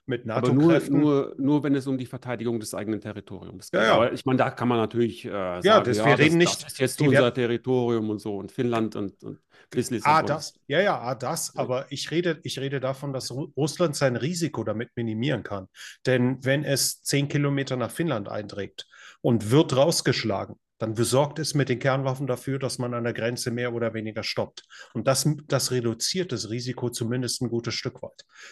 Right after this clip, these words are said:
Speaker 1: Die, wie weit es dies erfolgreich tut, ist die andere Frage, denn die nato wird vielleicht nicht in breiter Front einmarschieren, aber es wird sehr wohl den einen oder anderen Marschflugkörper in, in Russland,
Speaker 2: Ja.
Speaker 1: äh, einschlagen und das, das relativiert das Ganze wieder.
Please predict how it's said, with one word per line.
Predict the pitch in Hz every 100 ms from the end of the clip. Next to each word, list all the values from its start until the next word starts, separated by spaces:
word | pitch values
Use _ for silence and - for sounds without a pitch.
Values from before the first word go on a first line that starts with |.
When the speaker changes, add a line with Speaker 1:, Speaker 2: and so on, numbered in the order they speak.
| - -
Speaker 1:
Die, | 123
wie | 120 143
weit | 131 143 151
es | 147 -
dies | 127 -
erfolgreich | 127 - 160 156 139 -
tut, | 151 147
ist | 135 -
die | 123
andere | 143 147 147
Frage, | - 143 139
denn | 127 123
die | 127
nato | 120 135 131
wird | 123 131
vielleicht | - 113 123 - -
nicht | 135 - 135
in | 110
breiter | 113 120 123 127
Front | - 107 113
einmarschieren, | 120 143 139 - 147 151 - - -
aber | 117 127
es | 120
wird | 127 131
sehr | - 131 110
wohl | 131 127 127 -
den | 131 123
einen | 117 120
oder | 117 113
anderen | 113 113
Marschflugkörper | 139 - 123 - 110 101 123 - _ _ _
in, | - 131 135
in | 135 117
Russland, | 117 123 135 123 117 -
Speaker 2:
Ja. | 113 107 101
Speaker 1:
äh, | 87 - _ _
einschlagen | 139 135 - 143 139
und | 131
das, | 143 143 -
das | 151 147 - -
relativiert | 135 147 139 135 143 143
das | 110
Ganze | - 95 107 95
wieder. | 92